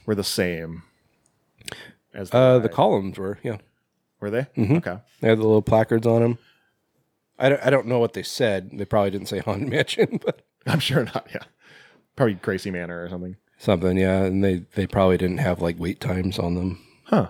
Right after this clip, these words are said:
Speaker 1: Five hidden Mickeys are seen throughout the film, most notable one being the padlock at the mansion's gate.
Speaker 2: Huh. I wouldn't, I never would have caught that.
Speaker 1: Wouldn't even thought, have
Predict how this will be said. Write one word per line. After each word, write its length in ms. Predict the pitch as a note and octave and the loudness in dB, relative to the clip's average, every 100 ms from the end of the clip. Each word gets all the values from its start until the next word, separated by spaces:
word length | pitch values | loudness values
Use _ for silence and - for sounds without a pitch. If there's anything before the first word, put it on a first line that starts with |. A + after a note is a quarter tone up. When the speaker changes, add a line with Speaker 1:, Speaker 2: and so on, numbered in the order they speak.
| - | -8
Speaker 1:
Five 320 | - D3+ F3 | -2 0 4
hidden 240 | F#3 E3 E3 | 4 4 2
Mickeys 320 | F3+ G#2 F#2+ | 2 0 0
are 80 | G2 | -2
seen 200 | A#2 G#2+ | 0 0
throughout 260 | A2 G2 | 2 2
the 80 | F#2+ | 0
film, 380 | - G2 F#2 F#2+ _ | -2 -2 -2 -8 _
most 200 | A2 A2 | -8 0
notable 260 | B2 A#2 A#2 | 0 4 4
one 160 | A2+ | 4
being 160 | G#2+ G#2 | 2 -2
the 60 | G2 | -4
padlock 480 | - C#3+ G#2+ G2 | -2 -2 0 -4
at 60 | - | -4
the 80 | G2 | -10
mansion's 380 | G2+ G#2 G#2+ - | -10 -10 -10 -10
gate. 460 | B2 G#2 - - - _ _ _ _ _ _ _ _ _ _ _ _ | -10 -10 -14 -20 -20 _ _ _ _ _ _ _ _ _ _ _ _
Speaker 2:
Huh. 180 | - G3+ - _ _ _ _ _ _ _ _ _ - | 2 2 2 _ _ _ _ _ _ _ _ _ 2
I 80 | B2+ | 4
wouldn't, 380 | C3 C3 B2+ | 6 4 0
I 140 | A#2 A#2 - _ - | -2 -2 -6 _ -4
never 280 | G#2 A2+ A2 | 0 2 0
would 140 | A2+ | -2
have 100 | G#2+ | -6
caught 280 | - A2+ - | -6 -6 -4
that. 200 | F#2 - | -6 2
Speaker 1:
Wouldn't 180 | D3+ D#3+ | 4 4
even 220 | D3 C#3+ | 2 0
thought, 360 | - D#3 - - | 0 0 0 0
have 220 | B2+ | -2